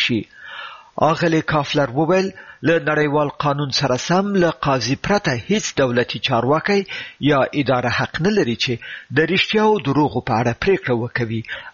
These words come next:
او د یوه شخص یا یوې رسنۍ د بیان د ازادۍ مخه په دې نوم ونیسي چې ممکن خبر به یې ناسم یا دروغ وي. تر دې مخکې د تاجکستان پارلمان یوه پریکړه تصویب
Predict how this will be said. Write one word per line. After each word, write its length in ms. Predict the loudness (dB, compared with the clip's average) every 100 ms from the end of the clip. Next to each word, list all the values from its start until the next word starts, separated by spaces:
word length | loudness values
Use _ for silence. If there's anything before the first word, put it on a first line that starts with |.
| 0
او 120 | 2 2
د 100 | 2
یوه 160 | 2 2 2
شخص 340 | 0 0 0
یا 160 | 2 2
یوې 300 | 0 0 2 2
رسنۍ 440 | 0 0 2 2 0
د 100 | 0
بیان 320 | 2 0 0
د 20 | 0 0
ازادۍ 340 | -2 0 0
مخه 320 | 0 0 -2 -2 -6 -10 -6 -2
په 80 | 0
دې 220 | 2 0
نوم 200 | -2 -2
ونیسي 360 | -4 -2 -2 -2
چې 160 | 0 -2 -4 -8 0
ممکن 500 | 0 0 -2 0 -2
خبر 320 | -2 -2 0 2
به 160 | 2
یې 160 | 2 2
ناسم 480 | 0 0 -2 -2 -2
یا 220 | 0 2 0 -2
دروغ 300 | 0 0 0
وي. 140 | -4 -4 -6 _ _ -18 -12 -12 -2
تر 120 | 0 2
دې 140 | 0 0
مخکې 360 | -2 0 0 0
د 120 | 0 0
تاجکستان 600 | -2 -2 -2 0 -2 -2
پارلمان 560 | -2 -2 0 -2 -4 -14 -20 -8 0
یوه 140 | 2 2 0
پریکړه 400 | 0 0 0 -2 -2 -4
تصویب 320 | -4 -6